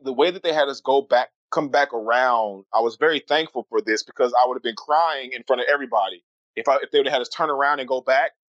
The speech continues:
I would have been around everybody, all the spectators.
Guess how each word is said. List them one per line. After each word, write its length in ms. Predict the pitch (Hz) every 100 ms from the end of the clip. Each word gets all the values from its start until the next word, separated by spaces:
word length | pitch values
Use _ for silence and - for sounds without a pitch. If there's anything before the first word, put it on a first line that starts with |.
| _ -
I 80 | 127
would 80 | 147
have 100 | -
been 160 | 151
around 380 | 147 143 139 127 - _ -
everybody, 520 | 175 165 151 143 139
all 160 | 143 147
the 80 | 143
spectators. 640 | - 147 - 117 92 92